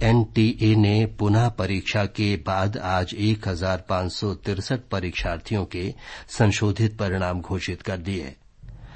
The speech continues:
नए नतीजों के बाद एनटीए ने सभी परीक्षार्थियों की रैंक भी संशोधित की है। एनटीए ने एक विज्ञप्ति में कहा है कि सभी परीक्षार्थियों के संशोधित स्कोर कार्ड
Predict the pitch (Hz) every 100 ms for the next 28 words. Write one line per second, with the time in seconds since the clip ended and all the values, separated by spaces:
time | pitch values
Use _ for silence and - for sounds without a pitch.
0 | - - 104 113 117 107 110 95 101 104
1 | 82 95 101 101 104 95 110 98 95 95
2 | - 95 92 113 104 90 85 98 90 -
3 | 101 87 98 95 98 92 90 92 - 104
4 | 92 95 87 90 - 104 87 101 67 -
5 | - - - - - - 113 107 120 120
6 | 120 120 95 - 101 113 104 - 98 92
7 | 95 82 95 92 104 104 - 92 110 110
8 | 95 90 - 92 82 - 98 95 92 -
9 | 90 - 98 92 104 95 87 - 95 87
10 | 92 85 110